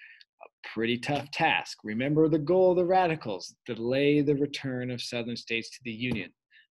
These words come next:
This was a part of that plan. Those state conventions also were required to ratify the Thirteenth Amendment, which abolished slavery.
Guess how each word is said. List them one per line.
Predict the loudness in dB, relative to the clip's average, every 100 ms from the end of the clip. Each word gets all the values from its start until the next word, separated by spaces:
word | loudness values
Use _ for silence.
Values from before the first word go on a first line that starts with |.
| _
This | -8 -6 -6
was | -8
a | -8
part | -10 -8
of | -6
that | -6 -8 -12
plan. | -14 -14 _ _ _ _ _ -20 _ _ -20 _
Those | -2 -2
state | 2 2 2
conventions | -2 -4 -4 -6 -6 0
also | 2 2 0 -2
were | -4 -6
required | -8 -8 -6 -8
to |
ratify | -8 -8 -8 -10 -10
the | -10
Thirteenth | -12 -14 -16 -10
Amendment, | -6 -4 -4 -6 -16 -20 _
which | 0 2
abolished | -2 -2 -2 0 -2 -6 -10 -12 -6
slavery. | -4 -4 -8 -18